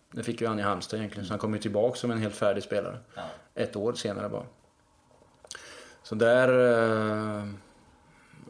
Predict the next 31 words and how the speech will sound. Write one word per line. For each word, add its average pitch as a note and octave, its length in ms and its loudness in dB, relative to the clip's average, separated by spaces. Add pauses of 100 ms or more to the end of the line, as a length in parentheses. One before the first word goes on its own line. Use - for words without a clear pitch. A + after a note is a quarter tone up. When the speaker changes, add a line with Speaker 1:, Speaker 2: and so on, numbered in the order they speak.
(120)
Speaker 1:
och - 160 -6
då G#2+ 240 -2
kom A#2+ 220 2
ju A2 60 -2
han, G#2 460 -4
han G2+ 100 -8
var G#2 100 -6
ju G1+ 440 -8 (560)
het A2 420 -8
då - 140 -8 (460)
när - 100 -12
han - 80 -10
kom - 160 -10
tillbaks. - 540 -12
Han G#2+ 120 -8
vann G2+ 140 -8
skytteligan. G#2+ 540 -12 (600)
Det - 60 -12
var G#2 100 -2
ju F#2 60 -4
väldigt G2 220 2
mycket G#2 280 -4
runt G#2 220 -4
honom. F#2+ 240 -10 (300)
Han G#2 180 -10
var G2+ 100 -10
ju, G2 140 -14 (1300)
eh, - 80 -20 (920)
han - 100 -14
var G1+ 100 -12
ju - 120 -14